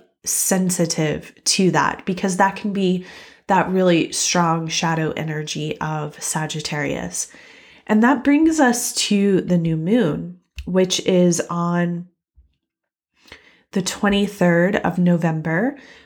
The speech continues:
We have the new moon exact at five fifty-eight. Actually,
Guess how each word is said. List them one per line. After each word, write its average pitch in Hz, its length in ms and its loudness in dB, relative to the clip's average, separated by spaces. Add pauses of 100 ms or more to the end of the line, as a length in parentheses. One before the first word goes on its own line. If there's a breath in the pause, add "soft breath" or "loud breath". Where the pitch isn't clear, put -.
(140 loud breath)
We 202 100 0
have 190 600 2
the 185 140 2
new 185 180 0
moon 175 500 2
exact 175 760 -2 (100)
at 170 560 -2 (640 soft breath)
five 208 1040 2 (200)
fifty-eight. 185 1900 -2 (1400)
Actually, 175 480 -2